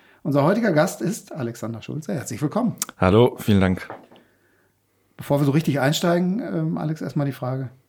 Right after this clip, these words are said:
Speaker 1: ausgeschlafen?
Speaker 2: Es geht. Wir sind gestern um halb zwei nach Hause gekommen von unserem Pokalspiel. Ähm, steckt noch ein bisschen in den Knochen drin. Aber jetzt hat man auch genug Zeit, um noch zu schlafen. Also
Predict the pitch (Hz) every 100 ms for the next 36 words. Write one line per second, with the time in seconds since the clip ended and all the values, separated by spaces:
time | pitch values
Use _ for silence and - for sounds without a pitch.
0 | _ - 107 - 151 165 160 240 - -
1 | - - - - - _ _ _ - -
2 | - 117 113 - - - - - 107 110
3 | 107 107 - 107 104 101 101 - - -
4 | 104 - 90 95 101 - 98 104 110 113
5 | - 110 110 92 110 104 107 107 104 -
6 | 104 101 - _ _ - 90 92 - -
7 | - 117 - 113 - 117 110 104 113 110
8 | 104 110 120 - _ _ - - - -
9 | - - - - - 87 85 - 101 98
10 | 92 92 95 - 95 92 92 92 87 -
11 | 90 92 92 76 82 82